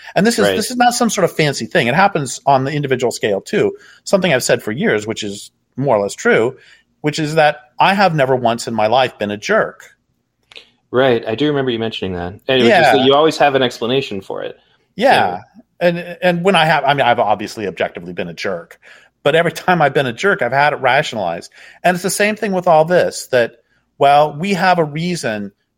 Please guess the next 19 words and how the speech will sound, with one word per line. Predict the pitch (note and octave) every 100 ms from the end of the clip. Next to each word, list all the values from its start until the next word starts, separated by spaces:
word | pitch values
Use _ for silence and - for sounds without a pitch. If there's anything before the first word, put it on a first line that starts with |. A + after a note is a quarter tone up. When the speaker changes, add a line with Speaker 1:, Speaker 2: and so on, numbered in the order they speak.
| -
Speaker 1:
to |
burn | B2 C#3 C3
down | B2 A2+
this | G#2+
building. | - A#2 G#2+ F#2 F2 _ _
We | C#3 F3+
have | F3+ E3+
a |
reason | D3+ D#3 F3 D#3+ G2+ G2+ -
to | B2+ A#2 A2+ A2+ - - _ _ _ _ -
invade | C3+ D3 C#3+
the |
Capitol | C3 C3+ C3+ A#2
building. | G2 E2+ F#2
We | A#2
have | C#3 D#3+
a | D#3
reason | C#3 C#3+ D3+ C#3 B2
to | - B2 A2 A2 G#2+ G#2